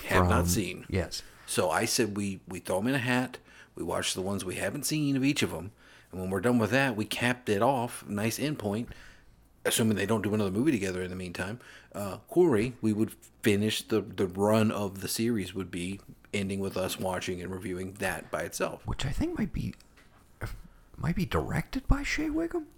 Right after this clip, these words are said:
Speaker 1: I think so. I feel like I remember him saying something about it last time I watched anything with him talking to anyone. I don't know, though.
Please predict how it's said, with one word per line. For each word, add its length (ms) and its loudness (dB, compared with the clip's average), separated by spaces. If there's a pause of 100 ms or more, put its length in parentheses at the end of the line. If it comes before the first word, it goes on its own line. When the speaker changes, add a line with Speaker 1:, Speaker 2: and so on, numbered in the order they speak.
(100)
Speaker 1:
I 100 2
think 380 0
so. 500 2
I 280 -4
feel 200 0
like 180 -4
I 60 -2
remember 340 4
him 200 -2
saying 380 0
something 300 -2
about 220 -4
it 100 -4
last 280 -4
time 160 -2
I 60 -2
watched 280 -4
anything 260 -6
with 120 -8
him 140 -10
talking 440 -8
to 100 -12
anyone. 400 -16 (1080)
I 100 -4
don't 180 -4
know, 200 -8
though. 240 -14